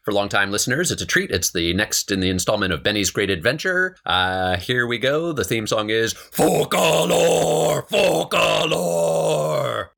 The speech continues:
After being unable to convince Gail Simmons to forgive you for kissing Eric Repair right on his perfect pillowy lips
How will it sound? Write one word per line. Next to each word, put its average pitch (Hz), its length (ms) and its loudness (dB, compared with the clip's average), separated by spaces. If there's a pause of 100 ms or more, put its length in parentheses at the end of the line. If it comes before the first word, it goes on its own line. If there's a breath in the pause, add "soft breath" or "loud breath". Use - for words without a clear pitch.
After 185 200 0
being 214 340 -2
unable 175 340 0
to - 80 -8
convince 117 400 0
Gail 110 240 2
Simmons 98 460 -2
to - 80 -4
forgive 95 280 0
you 90 200 0
for 101 100 -2
kissing 95 300 -2
Eric 90 240 0
Repair 101 420 0
right 85 220 -2
on 82 80 -2
his 69 160 -4
perfect - 420 -2
pillowy 85 360 0
lips - 500 0